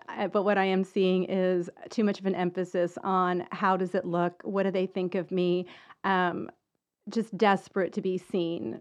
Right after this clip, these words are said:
to really be seen. And what brings true happiness and, um, authentic femininity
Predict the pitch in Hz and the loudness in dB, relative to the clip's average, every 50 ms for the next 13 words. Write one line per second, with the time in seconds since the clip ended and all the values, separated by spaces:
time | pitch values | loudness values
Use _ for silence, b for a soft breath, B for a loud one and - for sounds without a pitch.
0 | - - - 226 190 208 202 190 190 - 185 190 - - 196 175 170 175 - - | -8 -4 -2 0 0 2 2 2 0 0 -2 -4 -4 -4 -4 -4 -4 -4 -6 -10
1 | - B B B B B B B - 208 202 196 196 196 196 196 214 - 202 202 | -12 B B B B B B B 0 2 2 4 4 4 2 0 -2 -4 -2 0
2 | 214 196 - - 214 208 196 202 196 - - 233 233 247 294 320 320 277 247 220 | 0 0 0 0 -2 -2 -2 -2 -2 -2 -2 -2 0 2 0 0 0 0 -2 0
3 | 208 233 339 349 - - - - - - - 214 202 196 190 190 190 190 190 185 | 0 0 -2 -2 -4 -8 -18 -16 -10 -4 -2 0 2 2 2 2 2 2 0 0
4 | - - _ _ _ _ _ _ _ _ - 202 202 190 - - 196 190 - 226 | -2 -6 _ _ _ _ _ _ _ _ -4 -2 -2 -2 0 -2 -2 -2 0 0
5 | 214 226 - 254 240 247 - 220 202 202 190 190 190 190 185 185 180 - - 180 | 0 0 2 0 -2 0 -2 -2 0 2 2 2 2 2 2 0 -2 -4 -6 -4
6 | - - - - 208 | -4 -4 -4 -6 -8